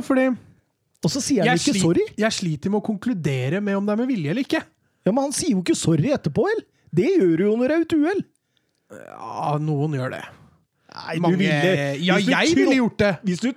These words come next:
Speaker 2: tråkker en
Speaker 1: Men det
Speaker 2: kar
Speaker 1: finnes mange fotballspillere der ute som aldri går og sier sorry.
Speaker 2: Men tror du det der var med et uhell?
Speaker 1: Nei, jeg klarer ikke å konkludere, sier jeg.
Speaker 2: Ja, jeg synes det ser, det, det ser jo rett og slett, altså, det ser ut som han
Speaker 1: Men
Speaker 2: har ett
Speaker 1: det er,
Speaker 2: mål, og det er
Speaker 1: det er
Speaker 2: tråkken på huet.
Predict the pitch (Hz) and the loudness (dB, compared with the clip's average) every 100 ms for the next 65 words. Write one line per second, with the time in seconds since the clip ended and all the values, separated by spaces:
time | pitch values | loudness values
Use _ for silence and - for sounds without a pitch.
0 | - - 311 285 _ - 160 175 214 226 | -6 -2 -2 -2 _ -6 -2 0 2 2
1 | 233 156 214 262 262 196 254 294 190 170 | 2 2 2 2 2 0 0 0 0 0
2 | 170 196 190 185 175 165 202 - 240 185 | 0 0 2 2 0 -2 -4 -4 -2 0
3 | 143 170 165 165 165 175 160 - - 175 | 0 0 2 0 -2 -2 -2 -4 -2 0
4 | 151 277 - 175 208 - 175 175 180 214 | 0 -4 -4 -2 -2 0 2 2 2 0
5 | 165 175 151 151 143 135 139 165 151 151 | 2 2 2 0 0 -2 -2 -2 0 0
6 | 285 - _ _ _ _ _ _ _ _ | 0 -6 _ _ _ _ _ _ _ _
7 | _ 202 269 285 269 208 196 220 254 190 | _ -2 -2 0 0 2 0 0 2 0
8 | 285 494 - - _ _ _ _ _ _ | 0 -4 -8 -14 _ _ _ _ _ _
9 | - - - 135 143 185 143 156 139 139 | -20 -18 -12 -6 -2 -2 -2 -2 -2 -2
10 | 131 143 - - 165 156 185 175 196 131 | -2 -6 -12 -6 -4 -2 0 0 -2 -2
11 | 110 151 175 _ _ - 156 - - - | -2 -2 -2 _ _ -4 -4 -4 -8 -4
12 | 175 - 180 196 302 370 - 285 156 147 | -4 -2 -2 0 0 -2 0 0 2 0
13 | 208 226 262 175 240 269 233 349 302 208 | 0 2 0 0 0 2 4 2 2 2
14 | 240 247 185 151 147 190 170 349 | 2 2 0 -2 0 2 2 0